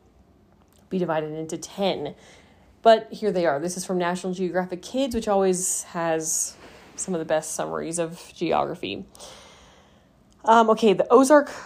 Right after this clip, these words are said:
Plateau is in the northeast of the state. It includes some of the Ozark Mountain Range,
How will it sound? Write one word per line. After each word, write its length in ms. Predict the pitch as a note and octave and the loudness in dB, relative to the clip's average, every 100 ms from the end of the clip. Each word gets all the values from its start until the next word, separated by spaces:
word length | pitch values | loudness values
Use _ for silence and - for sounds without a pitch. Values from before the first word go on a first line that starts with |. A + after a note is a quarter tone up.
| - | -12
Plateau 920 | - G#3+ G3 - - F#3+ D3+ D3+ F#3 - _ - | 2 4 4 0 2 4 6 4 0 -4 _ -10
is 140 | G3 | -6
in 60 | F3+ | -2
the 60 | F3 | 2
northeast 480 | F3 A3+ A#3+ G3 | 2 2 2 -2
of 60 | F3+ | -2
the 80 | D#3+ | -4
state. 480 | - C#3 E3 G#3 - _ _ _ _ | -4 -2 -2 -4 -8 _ _ _ _
It 100 | G3+ | -2
includes 1000 | G3+ G3+ - G3+ G3 G3 F#3 F3 F3+ - _ | 0 -2 0 0 2 0 -2 -2 -2 -4 _
some 260 | - - G3 | -6 0 0
of 140 | F3+ | 0
the 240 | F3+ F3 - | 0 0 0
Ozark 440 | E3+ F3 E3 E3 | 0 2 0 2
Mountain 260 | G3 G3+ G3 | 2 2 2
Range, 560 | G3 F#3 F3+ F3 F3 | 2 2 2 0 -2